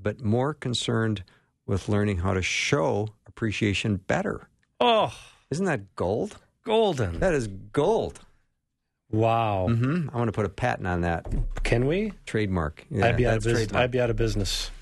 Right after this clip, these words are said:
Speaker 1: That's my
Speaker 2: That was
Speaker 1: goal.
Speaker 2: happening. Love that.
Speaker 1: That's my goal.
Speaker 2: Oh.
Speaker 1: Put you out of business. <laughs>
Speaker 2: I didn't know where you're going with my goal, the goal again.
Speaker 1: <laughs>
Speaker 2: God,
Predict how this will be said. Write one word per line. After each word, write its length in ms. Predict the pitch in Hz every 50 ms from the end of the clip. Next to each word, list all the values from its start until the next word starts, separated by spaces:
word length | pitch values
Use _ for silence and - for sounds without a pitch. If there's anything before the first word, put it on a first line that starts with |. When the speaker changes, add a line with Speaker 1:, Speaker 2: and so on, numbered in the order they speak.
| - - _ _
Speaker 1:
That's 300 | 107 107 120 117 - -
my 60 | 113
Speaker 2:
That 40 | 107
was 80 | 110 110
Speaker 1:
goal. 80 | 104
Speaker 2:
happening. 280 | 101 98 - 107 95 90 98
Love 200 | 107 113 117 110
that. 120 | 101 92 87
Speaker 1:
That's 200 | 101 107 110 -
my 120 | 117 107 104
goal. 280 | 95 95 85 80 - - _ _ _ _ _ _ _ _ _ _ _ _ _ _
Speaker 2:
Oh. 400 | - 110 107 104 90 85 - - -
Speaker 1:
Put 100 | - 113
you 140 | 104 98 92
out 100 | 87 85
of 60 | 82
business. 460 | 80 90 85 - 82 80 80 - - - _ _ -
<laughs> 240 | - _ _ _ -
Speaker 2:
I 920 | - - - - - - 960 988 - 1077 1077 - - - - 1077 1077 1077 -
didn't 200 | 202 254 233 208
know 100 | 208 208
where 100 | 202 196
you're 100 | 175 160
going 160 | 160 175 170
with 100 | 160 147
my 160 | 135 139 139
goal, 280 | 135 120 139 151 180 165
the 100 | 143 135
goal 280 | 123 143 170 214 220 190
again. 260 | 156 120 - 117 110
Speaker 1:
<laughs> 220 | 208 190 - -
Speaker 2:
God, 240 | - 185 202 196 -